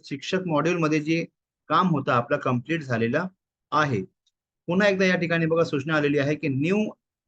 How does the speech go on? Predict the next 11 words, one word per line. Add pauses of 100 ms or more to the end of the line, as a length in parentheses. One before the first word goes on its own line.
(220)
ॲड, (420)
edits, (300)
delete (100)
or
correction (220)
in
the (140)
teacher
or
non-teaching
staff